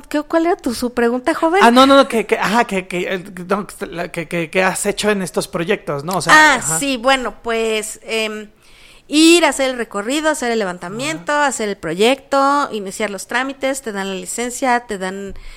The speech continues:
Speaker 1: el viable y empiezas
Speaker 2: Y
Speaker 1: a
Speaker 2: va.
Speaker 1: trabajar. Y una vez, en ese caso, una vez que se termina la estabilización estructural del inmueble,
Speaker 2: Ajá.
Speaker 1: que tú ya fuiste a proteger campanas, esculturas,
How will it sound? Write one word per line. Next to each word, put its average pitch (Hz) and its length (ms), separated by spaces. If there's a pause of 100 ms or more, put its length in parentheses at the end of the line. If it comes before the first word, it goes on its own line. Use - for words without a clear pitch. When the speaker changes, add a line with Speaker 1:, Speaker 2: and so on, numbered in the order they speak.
(280)
Speaker 1:
el 202 200
viable 254 640 (100)
y 196 120
empiezas 190 260
Speaker 2:
Y 170 40
Speaker 1:
a - 20
Speaker 2:
va. 143 40
Speaker 1:
trabajar. 269 460 (640)
Y 302 420 (200)
una 349 300
vez, 320 200
en 302 120
ese 285 160
caso, 285 180
una 294 160
vez 285 140
que 302 160
se 302 180
termina 277 520
la 262 100
estabilización 220 840
estructural 220 640
del 254 180
inmueble, 339 600
Speaker 2:
Ajá. 147 520
Speaker 1:
que 220 120
tú 233 220
ya 247 140
fuiste 247 280
a 240 40
proteger 208 460
campanas, 202 840
esculturas, 196 1000